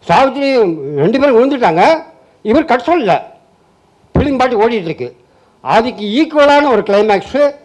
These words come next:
இந்த படம். பாசமலருக்கு நான் எப்படி அழுதேனோ அதே மாதிரி இந்த படத்துக்கு நான் அழுதேன். அதுக்கு காரணம் அந்த நடிப்பு ராட்சசி மானஸ்வி.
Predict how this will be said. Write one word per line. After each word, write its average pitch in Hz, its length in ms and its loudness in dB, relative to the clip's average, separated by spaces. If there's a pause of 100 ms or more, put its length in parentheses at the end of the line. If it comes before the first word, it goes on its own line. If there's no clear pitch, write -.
(340)
இந்த 170 220 0
படம். 151 280 -6 (960)
பாசமலருக்கு 226 640 0
நான் 185 200 2
எப்படி 202 260 0
அழுதேனோ 208 680 2
அதே 180 280 2
மாதிரி 196 280 0
இந்த 170 140 -6
படத்துக்கு 165 360 -4
நான் 151 120 -2
அழுதேன். 143 240 -6 (440)
அதுக்கு 151 280 -4
காரணம் 220 600 2 (320)
அந்த 135 200 -6
நடிப்பு 208 440 -2
ராட்சசி 196 520 0
மானஸ்வி. 156 600 -2